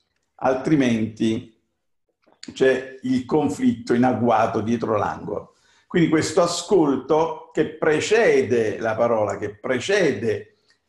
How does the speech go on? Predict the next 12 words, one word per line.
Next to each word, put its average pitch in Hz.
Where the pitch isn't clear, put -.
la 139
relazione, 180
è 202
parte 180
del 151
ponte, 113
è 156
un 165
pilastro 165
del 143
ponte 135
certamente. 107